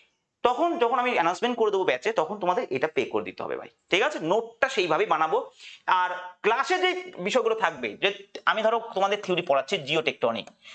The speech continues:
সেখানে যে নোট থাকবে সেগুলো তো তোমরা এমনিই পাবে, সেগুলোর জন্য আর পে করতে হবে না তোমাদের, ঠিক আছে? এখানে এই যে ক্লাস যেটা হচ্ছে, এখানে যে নোট পাবে, সমস্ত কিছু আলোচনা, লাইভ ক্লাস, সমস্ত কিছু পাচ্ছ, সেগুলো এমনিই পাচ্ছ, পরীক্ষা সবই পাচ্ছ, কিন্তু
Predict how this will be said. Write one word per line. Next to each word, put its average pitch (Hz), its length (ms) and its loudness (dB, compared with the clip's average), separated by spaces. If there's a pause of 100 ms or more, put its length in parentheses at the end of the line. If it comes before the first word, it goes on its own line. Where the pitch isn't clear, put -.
(100)
সেখানে 294 360 2
যে 330 100 0
নোট 320 280 0
থাকবে 320 200 0
সেগুলো 302 220 0
তো 240 60 -6
তোমরা 285 180 2
এমনিই 226 320 0
পাবে, - 220 -2 (320)
সেগুলোর 180 320 2
জন্য 226 120 4
আর 220 140 0
পে 214 140 2
করতে 208 280 0
হবে 120 120 0
না 98 80 -4
তোমাদের, 92 280 -6 (220)
ঠিক 135 120 4
আছে? 214 180 0 (540)
এখানে 233 260 2
এই 240 80 2
যে 233 160 0
ক্লাস 208 360 0
যেটা 208 180 2
হচ্ছে, 175 340 0
এখানে 202 180 2
যে 202 160 0
নোট 180 260 2 (140)
পাবে, 165 260 4
সমস্ত 208 380 -2
কিছু 156 400 0
আলোচনা, 151 500 2
লাইভ 160 240 0 (100)
ক্লাস, 131 220 2
সমস্ত - 460 -2
কিছু 214 240 -4
পাচ্ছ, 165 320 0
সেগুলো 190 200 -2
এমনিই 180 200 0
পাচ্ছ, - 340 -2 (360)
পরীক্ষা 208 420 2
সবই 190 260 2
পাচ্ছ, - 320 -4 (100)
কিন্তু 180 220 2